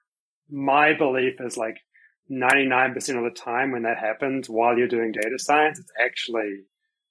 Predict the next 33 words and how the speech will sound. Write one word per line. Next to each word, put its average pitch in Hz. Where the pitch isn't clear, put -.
a 117
mistake. -
And 135
it's 123
very 147
easy 151
to, 131
like, 127
accidentally 139
duplicate 131
rows 120
of 107
data 117
and 117
kind 123
of 113
fool 147
yourself 117
that 123
you've 117
got 113
more 113
data, 104
um, 101
than 104
you 104
actually 120
have. 131
And 165
if 190
you're 180
really 180
unlucky, 117